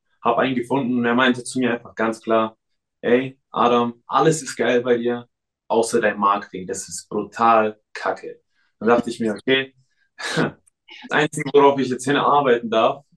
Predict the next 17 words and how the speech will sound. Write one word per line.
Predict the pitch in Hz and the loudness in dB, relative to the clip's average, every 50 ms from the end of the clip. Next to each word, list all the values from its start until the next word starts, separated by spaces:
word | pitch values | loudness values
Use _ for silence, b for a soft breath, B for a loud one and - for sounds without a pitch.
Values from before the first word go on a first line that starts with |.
| - | -12
ähm, | - 110 110 110 110 110 113 113 - _ - | -8 -6 -2 -2 -2 -2 -4 -8 -10 _ -12
ist | - - - - | -10 -8 -2 0
Marketing.“ | 131 151 156 156 - - - 82 82 _ _ _ _ _ _ | 2 2 2 0 -6 -16 -18 -20 -20 _ _ _ _ _ _
Hab | - 120 120 - - | 0 0 0 0 -2
natürlich | - 135 131 - - 147 139 131 - - - | -4 -4 -4 -4 -2 -2 -2 -2 -2 -6 0
gar | - 139 135 156 160 | 2 4 4 4 2
keine | 160 151 156 147 139 123 | 2 0 -4 -2 -2 0
Ahnung | 113 127 143 147 147 143 | 0 0 0 -2 -4 -4
gehabt | 123 123 123 120 - - | -4 -2 -4 -4 -4 -8
von | 123 120 120 - | -10 -10 -6 0
Facebook-Ads, | - 120 120 117 - - 107 101 101 104 - - - - - - - | 2 2 2 2 -2 -8 -12 -10 -10 -8 -8 -8 -8 -10 -14 -16 -8
Google-Ads, | - 131 139 127 123 117 107 82 - - - - - _ | -4 -2 -2 0 0 -2 -2 -2 -4 -6 -8 -12 -16 _
TikTok-Ads, | - 147 156 - - 131 127 - - - - - - - - 113 110 107 _ | -6 -6 -6 -4 -4 -4 -4 -4 -6 -10 -10 -10 -12 -14 -12 -12 -12 -12 _
von | - 113 113 117 | -6 -6 -4 -2
nichts | 123 139 143 147 - - - | -2 -2 -4 -4 -10 -8 -6
eine | 117 - | -4 -2
Ahnung. | - 113 117 117 120 107 95 - _ | 0 0 0 0 -2 -4 -10 -14 _